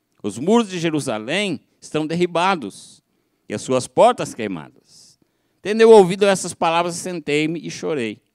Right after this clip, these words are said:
E lamentei por alguns dias. E estive jejuando e orando perante o Deus dos céus. E disse: Ah, Senhor, Deus dos céus,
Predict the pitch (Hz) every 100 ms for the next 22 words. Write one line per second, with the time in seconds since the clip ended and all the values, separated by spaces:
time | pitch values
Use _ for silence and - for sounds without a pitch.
0 | _ _ _ _ _ 107 156 190 190 170
1 | 190 190 196 196 185 190 180 208 196 110
2 | - - - _ _ _ _ _ - 120
3 | 143 214 214 196 190 170 165 170 202 226
4 | 214 196 165 147 190 220 214 - 165 175
5 | 165 170 131 156 202 220 233 208 - 165
6 | 95 - - - _ _ _ _ _ -
7 | 160 165 262 - - 104 73 _ _ _
8 | _ _ - 156 240 233 233 196 170 160
9 | 208 233 220 156 180 240 240 254 - 160
10 | 143 165 - -